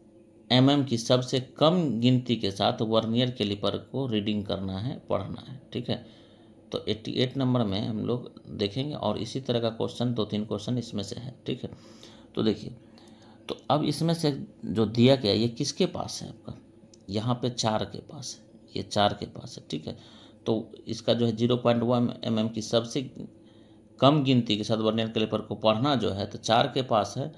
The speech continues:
ये यहाँ पे इसको, इसका कह रहा है बताने के लिए, आपको इसका हो जाएगा फ़ोर्टी फ़ोर दशमलव फ़ोर एमएम, चौ-, ऑप्शन नंबर बी इसका सही आंसर हो जाएगा, ठीक है। इसके बाद फिर एट्टी नाइन नंबर में देखते हैं,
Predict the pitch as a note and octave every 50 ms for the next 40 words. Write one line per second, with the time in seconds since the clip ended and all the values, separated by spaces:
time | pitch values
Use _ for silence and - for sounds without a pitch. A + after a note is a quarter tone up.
0 | - - - - - - - A2 A2 A2 A2 G#2+ A#2+ B2+ B2 B2 - - - A2+
1 | - - - C3 - - A2+ A2+ - - B2 A2+ A2 - - - - - G#2 G2+
2 | F#2 F#2+ F#2 G2 F#2 - F#2+ G2+ G2 F#2 - F#2 F2+ E2+ - - G2 - - -
3 | A2+ G2+ - G#2 G#2 - - B2 A#2+ A#2 G#2+ G#2 G2 F#2 F2+ B2 B2+ - - -
4 | - - - - - - - - A2 A2 - C3 B2+ B2+ - - C#3 D3 C3+ A#2+
5 | A2 - - A2+ B2 A#2+ A#2+ - - - A#2+ B2+ D3 D3+ - - A2+ G#2 G#2 G2
6 | - - - - - - G2+ G2+ G2+ G2+ - - - - - - G#2+ G#2 G#2+ A2
7 | B2 C3+ C3 A#2+ A2+ A2+ A#2 A2+ A2 A2+ - - C3+ - - G#2 G2+ G2 F#2 F#2
8 | F2+ - - - - F#2 - - F2 F2+ F2+ - - - - - - - - -
9 | - - - - - - - - - - - - B2+ - - C#3 C3+ C3+ C3 C3
10 | - - D3 - - - B2 - C3+ B2+ B2+ A#2+ C3+ D3 D3+ C#3+ C#3+ C#3+ C#3+ C#3
11 | C#3 C3 B2+ A#2+ B2 - - F#2+ F#2+ A2 A#2+ D3